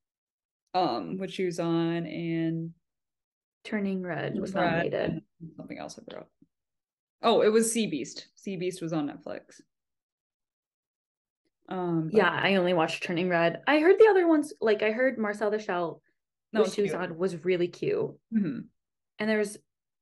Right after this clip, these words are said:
Speaker 2: oh, you loved Puss in Boots. I have to watch Puss in Boots.
Speaker 1: You have to watch, you
Speaker 2: I
Speaker 1: love
Speaker 2: do have to. I think I would
Speaker 1: I
Speaker 2: love it.
Speaker 1: I was like, "I want Puss in Boots, but I know Pinocchio is gonna win," and then Pinocchio won.
Speaker 2: Mm-hmm. I
Speaker 1: Which
Speaker 2: wanted Turning Red 'cause I just thought that that was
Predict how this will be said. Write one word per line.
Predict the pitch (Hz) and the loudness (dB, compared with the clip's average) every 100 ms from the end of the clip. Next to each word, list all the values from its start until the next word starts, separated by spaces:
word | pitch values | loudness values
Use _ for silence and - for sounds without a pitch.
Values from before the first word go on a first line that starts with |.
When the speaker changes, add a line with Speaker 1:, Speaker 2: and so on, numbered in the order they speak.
| _ - | _ 0
Speaker 2:
oh, | 196 | 0
you | - 247 | 0 -4
loved | 220 214 202 | 0 0 -2
Puss | - 175 | -10 -10
in | 170 | -6
Boots. | 156 - - | -8 -6 -2
I | |
have | 226 233 | 2 2
to | - | 2
watch | 156 - | -8 -8
Puss | - - | -14 -12
in | |
Boots. | - - - - | -12 -12 -14 0
Speaker 1:
You | 277 571 | 4 6
have | 349 269 294 | 6 4 4
to | |
watch, | 262 233 220 | 2 2 2
you | 226 262 240 | 2 2 6
Speaker 2:
I | 226 | 8
Speaker 1:
love | 233 | 8
Speaker 2:
do | 262 | 8
have | 254 196 185 | 6 6 2
to. | 175 - - _ | 0 -2 -6 _
I | - 240 | 2 4
think | 247 240 | 4 2
I | |
would | 139 220 | 2 2
Speaker 1:
I | |
Speaker 2:
love | 160 156 | 0 -2
it. | 151 - _ - | -4 -10 _ -2
Speaker 1:
I | 214 | 0
was | 233 233 | 0 0
like, | 226 226 | -2 -2
"I | - 185 | -4 -2
want | 220 233 | -2 -4
Puss | 240 | -6
in | 247 | -6
Boots, | 226 226 226 226 | -2 -2 -2 -6
but | - 175 175 175 175 | -6 0 2 2 0
I | 180 | 0
know | 185 170 | -2 -4
Pinocchio | 165 160 147 131 | -4 -6 -6 -8
is | 151 | -6
gonna | 165 | -4
win," | 175 180 180 190 _ | -2 -4 -6 -10 _
and | - 147 | -8 -8
then | 160 | -8
Pinocchio | 170 226 208 | -4 -4 -4
won. | 180 175 165 | -6 -8 -12
Speaker 2:
Mm-hmm. | - - - - _ - | -16 -20 -20 -20 _ 2
I | 349 | 4
Speaker 1:
Which | |
Speaker 2:
wanted | 427 427 | 4 2
Turning | - 277 240 202 | 2 2 2 4
Red | 190 180 | 4 4
'cause | - 233 | -2 -2
I | 233 240 - | 0 0 0
just | 226 220 | -4 -4
thought | 180 170 | -8 -6
that | 175 | -6
that | 170 170 170 | -4 -6 -6
was | 185 - | -10 -10